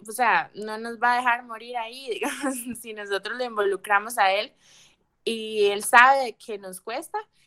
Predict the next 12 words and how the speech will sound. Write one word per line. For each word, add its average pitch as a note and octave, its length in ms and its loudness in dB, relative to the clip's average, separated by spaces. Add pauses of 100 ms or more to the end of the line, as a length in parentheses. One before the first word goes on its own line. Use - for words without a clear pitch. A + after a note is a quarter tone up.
(120)
entonces A#3 520 -8
Él A#3 160 -4
se C4 80 -10
va A3 140 2
a A3 80 -4
perfeccionar G#3 720 -10
en G#3+ 120 -12
nuestra A#3 420 -6
debilidad, F3 540 -4
digamos, G#3+ 340 -6
Él, G3 260 -6
Él F#3+ 200 -6